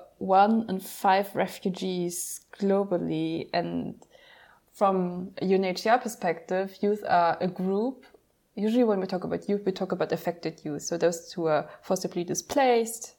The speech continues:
so internally displaced or refugees, and those who are stateless. And these youth experience greater risks. Um,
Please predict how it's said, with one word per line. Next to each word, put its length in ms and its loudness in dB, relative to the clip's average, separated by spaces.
so 440 -6
internally 440 0
displaced 480 -2
or 60 -4
refugees, 720 -2
and 120 -2
those 200 0
who 100 -6
are 100 -2
stateless. 800 -6
And 560 2
these 320 4
youth 220 2
experience 600 0
greater 680 0
risks. 640 -2
Um, 480 -4